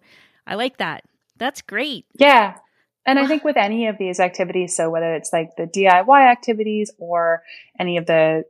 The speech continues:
Speaker 2: you know, manufactured toys, always important to keep safety in consideration, um, making sure it's sized appropriately. And I like to observe my dog with that toy a few times or with that device a few times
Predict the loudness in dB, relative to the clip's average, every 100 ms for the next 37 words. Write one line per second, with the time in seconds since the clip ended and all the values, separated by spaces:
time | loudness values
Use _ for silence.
0 | _ _ -8 -6 2 2 2 0 0 0
1 | -4 -2 0 0 -2 -6 -14 _ _ _
2 | 4 6 6 2 -4 -6 -8 -8 -8 -4
3 | -6 -6 -6 -6 -6 -8 -10 -8 -6 -6
4 | -6 -8 -12 _ _ _ _ 0 0 -2
5 | -4 -4 -4 -2 -2 -2 2 4 6 4
6 | 0 -4 -2 0 2 2 0 -2 -6 _
7 | _ -4 0 0 -2 -6 _ _ -6 2
8 | 4 4 2 0 -6 -6 -4 -4 -8 -12
9 | -6 -2 2 2 2 0 0 0 -2 -8
10 | _ _ _ _ _ _ _ _ _ 0
11 | 0 4 2 2 -2 -4 -4 -6 -6 -6
12 | -4 -4 0 0 0 -2 0 2 2 2
13 | 0 0 -8 -12 -4 -2 -2 -4 -4 -4